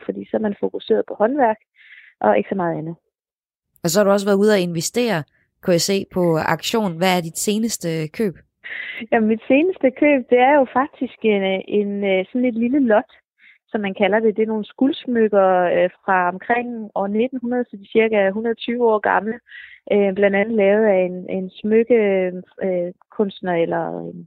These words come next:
Speaker 1: guldsmed, der hed, hed Bernhard Hertz, som, øh,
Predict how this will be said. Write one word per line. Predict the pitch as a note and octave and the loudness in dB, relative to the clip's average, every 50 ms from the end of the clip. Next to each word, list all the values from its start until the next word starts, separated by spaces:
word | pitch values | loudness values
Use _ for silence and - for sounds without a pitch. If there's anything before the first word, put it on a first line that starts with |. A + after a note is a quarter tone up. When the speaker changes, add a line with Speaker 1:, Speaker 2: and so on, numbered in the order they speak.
| - - - | -20 -8 -4
Speaker 1:
guldsmed, | - A#3 B3 - - A3+ G3 F#3 F3+ | -2 -2 -2 -2 -2 -2 0 0 0
der | - F3+ | 0 -2
hed, | F#3 G3 F#3 - - - _ _ | -2 -2 -4 -6 -6 -8 _ _
hed | - G#3+ G3+ F#3+ F#3+ - | 2 2 2 2 2 2
Bernhard | G3 F3 F3 F3+ F3+ - - | 2 2 4 2 0 -4 -2
Hertz, | A#3+ B3 C4+ - _ _ _ _ _ _ - _ _ - - - - - - _ _ | -2 -2 -2 -4 _ _ _ _ _ _ -20 _ _ -20 -20 -20 -20 -20 -20 _ _
som, | - - A3+ G#3 G3+ G3+ | 0 2 2 2 2 2
øh, | G3+ G3 F#3+ F#3 F#3 F#3 F#3 F#3 | 2 4 4 2 0 -2 -6 -10